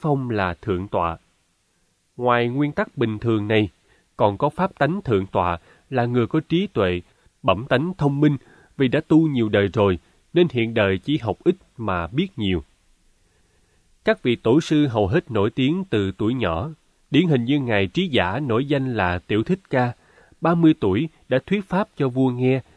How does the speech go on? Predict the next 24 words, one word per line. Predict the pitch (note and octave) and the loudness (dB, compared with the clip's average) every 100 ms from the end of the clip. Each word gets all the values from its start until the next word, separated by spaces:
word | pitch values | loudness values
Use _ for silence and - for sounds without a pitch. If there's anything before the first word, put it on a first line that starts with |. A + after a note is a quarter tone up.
| _ - | _ -6
và | G#2+ G2 F#2+ | 0 0 0
năm | G2 C3 C#3 | 0 -2 0
mươi | B2+ | -2
tám | C3 D3 F3+ | -4 -6 -2
tuổi | G2+ F2 D3+ | -2 0 -2
Ngài | B2 F3 - | -2 -2 -2
Tịch, | G#2+ - _ _ _ _ _ _ | -4 -4 _ _ _ _ _ _
hoặc | C#3+ - | -2 -2
Ngài | B2+ A2 G#2+ | -2 0 0
Pháp | - G3 - | -2 -6 -4
Loa | C#3 C3+ C3+ _ _ B2+ | 0 0 -2 _ _ -2
làm | A2+ G#2+ | -2 0
tổ | A2 F#2 B2 | 0 0 0
của | D#3+ | -2
tông | D#3+ C#3+ C3 B2+ | -2 0 -2 -2
Trúc | G3 - | -4 -2
Lâm | C3+ C3 - _ _ | -2 -2 -6 _ _
từ | B2+ | 0
lúc | A#2+ G3 E3+ | 4 2 2
mới | D3 F3+ | 0 0
hai | C#3+ D3 | 0 -2
mươi | C3+ | 0
bốn | C3+ E3 G3 | 0 0 0
tuổi | A2 F#2+ | 0 0